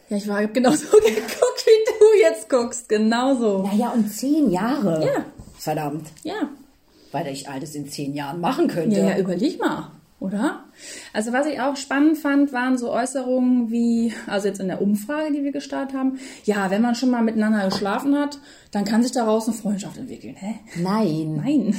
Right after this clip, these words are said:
Speaker 2: Nein.
Speaker 1: Nein.
Speaker 2: Also, das ist nicht die Art von Freundschaft, die wir meinten,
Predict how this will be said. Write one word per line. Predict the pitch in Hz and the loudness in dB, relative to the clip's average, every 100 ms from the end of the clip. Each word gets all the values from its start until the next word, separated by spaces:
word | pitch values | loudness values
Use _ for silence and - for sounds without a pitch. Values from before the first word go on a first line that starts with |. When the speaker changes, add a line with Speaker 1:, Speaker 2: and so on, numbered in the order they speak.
| - | -4
Speaker 2:
Nein. | 180 190 254 269 160 - - - | -4 0 2 2 0 -2 -10 -8
Speaker 1:
Nein. | 285 339 302 208 - - - | -4 0 2 2 0 -12 -12
Speaker 2:
Also, | 170 185 185 175 - - - _ _ _ - | -6 -2 -2 -4 -8 -18 -20 _ _ _ -4
das | 170 - | -4 -2
ist | 202 | -4
nicht | 190 226 320 - - | 0 0 0 -6 -6
die | 262 269 269 | -4 0 -2
Art | - 220 220 | 0 -2 -2
von | 214 | -4
Freundschaft, | 202 - 170 180 202 202 180 | -4 -8 -8 -6 -6 -8 -8
die | 165 | -8
wir | 156 | -6
meinten, | 156 185 175 139 196 220 - | -4 -6 -6 -4 -4 -4 -10